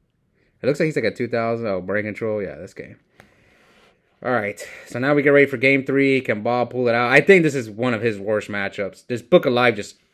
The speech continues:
instantly gets rid of your Amaryllis. And maybe he sides in Crow as well, <laughs> so...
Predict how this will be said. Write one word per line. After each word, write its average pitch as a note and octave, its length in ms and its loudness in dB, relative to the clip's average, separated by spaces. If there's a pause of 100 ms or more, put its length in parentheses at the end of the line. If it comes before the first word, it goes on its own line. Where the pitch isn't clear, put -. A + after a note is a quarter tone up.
(140)
instantly B2+ 460 -2
gets A2 240 -4
rid A2+ 160 0
of G2+ 80 -6
your G2+ 200 -4
Amaryllis. G#2 760 -6 (920)
And A#2 520 -2
maybe C3 340 4
he C3 100 -4
sides C3 320 2
in A#2 140 -2
Crow B2 320 2
as G#2+ 140 -4
well, A#2 360 0
<laughs> - 0 -
so... G2+ 440 -4